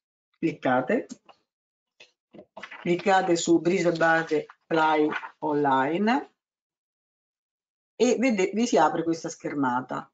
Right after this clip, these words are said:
Sulla destra trovate Flash Version, cliccate qui, dopodiché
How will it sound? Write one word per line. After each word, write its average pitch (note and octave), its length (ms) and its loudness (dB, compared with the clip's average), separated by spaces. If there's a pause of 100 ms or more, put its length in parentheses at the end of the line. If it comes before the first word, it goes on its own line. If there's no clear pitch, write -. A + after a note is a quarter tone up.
Sulla D#4 340 2
destra D#3+ 720 0 (920)
trovate D#3+ 580 0
Flash G#3+ 720 -2
Version, C3+ 720 -6 (200)
cliccate C3 460 -10
qui, A#3+ 360 -2 (1000)
dopodiché F3 800 0